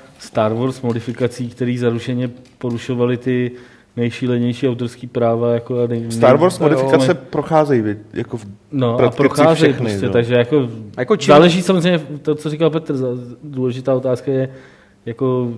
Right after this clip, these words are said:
Speaker 1: kdybys to chtěl prodávat nebo
Speaker 3: Když
Speaker 1: něco,
Speaker 3: to bude dělat
Speaker 1: vybírat na to
Speaker 3: komerčně,
Speaker 1: peníze
Speaker 3: tak
Speaker 1: nebo něco takového, jak seš
Speaker 2: Tak,
Speaker 1: v prdeli,
Speaker 2: tak je
Speaker 1: jako.
Speaker 2: to máj, no.
Speaker 3: Když to
Speaker 1: Ale,
Speaker 3: bude nekomerčně,
Speaker 1: ale když
Speaker 3: tak
Speaker 1: uděláš jako modifikaci do Half-Lifeu, Star Wars nebo já nevím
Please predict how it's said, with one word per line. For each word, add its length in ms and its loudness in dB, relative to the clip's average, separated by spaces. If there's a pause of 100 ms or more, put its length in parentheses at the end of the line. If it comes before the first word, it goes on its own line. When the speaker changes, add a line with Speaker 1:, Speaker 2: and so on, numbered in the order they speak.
(140)
Speaker 1:
kdybys 420 -8
to 100 -4
chtěl 180 0
prodávat 640 0
nebo 240 -4
Speaker 3:
Když 100 -4
Speaker 1:
něco, 120 -4
Speaker 3:
to 80 -2
bude 120 4
dělat 160 4
Speaker 1:
vybírat 260 8
na 80 6
to 100 4
Speaker 3:
komerčně, 260 4
Speaker 1:
peníze 240 4
Speaker 3:
tak 100 8
Speaker 1:
nebo 160 2
něco 120 -2
takového, 240 2
jak 100 2
seš 120 -2
Speaker 2:
Tak, 80 -4
Speaker 1:
v 40 -14
prdeli, 420 2
Speaker 2:
tak 80 0
je 80 -6
Speaker 1:
jako. 120 -8
Speaker 2:
to 80 -6
máj, 360 -4
no. 80 -10
Speaker 3:
Když 280 -12
to 120 -2
Speaker 1:
Ale, 120 8
Speaker 3:
bude 80 8
nekomerčně, 360 0
Speaker 1:
ale 160 8
když 120 6
Speaker 3:
tak 140 2
Speaker 1:
uděláš 280 8
jako 180 2
modifikaci 600 2
do 100 6
Half-Lifeu, 840 -2
Star 320 -2
Wars 400 0
nebo 300 -6
já 180 -2
nevím 580 -6